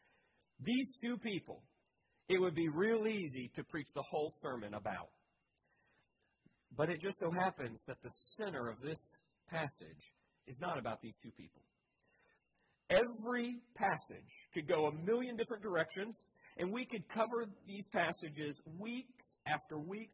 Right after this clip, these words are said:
after weeks, studying just one passage, going from multiple angles. But you don't want weeks and weeks of one passage. I know some of you do. I do. But we,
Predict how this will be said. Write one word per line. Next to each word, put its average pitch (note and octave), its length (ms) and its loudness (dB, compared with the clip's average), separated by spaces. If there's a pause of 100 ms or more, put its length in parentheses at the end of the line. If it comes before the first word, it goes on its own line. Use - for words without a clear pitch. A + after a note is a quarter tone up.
after D#3+ 220 -6
weeks, F#3 600 -6 (580)
studying E3 500 2
just E3 280 -2
one F3+ 420 -2
passage, D3 400 -2 (100)
going C3+ 400 -4
from C3 240 -8
multiple C#3+ 560 -6
angles. G#2 480 -6
But C#3 140 -2 (100)
you F3 120 -10
don't F#3 260 -4
want E3 260 -6 (140)
weeks B2+ 380 -10
and A#2 160 -14
weeks A#2 280 -12 (120)
of B2 80 -14 (100)
one A#2 300 -12
passage. - 500 -16 (720)
I - 40 -12
know A#2+ 100 -8 (100)
some B2+ 140 -10
of G2+ 60 -12
you D#2+ 160 -16 (100)
do. D#2 100 -20 (540)
I A#2+ 220 -6 (100)
do. - 100 -18 (680)
But F3 240 4 (680)
we, F#3+ 200 4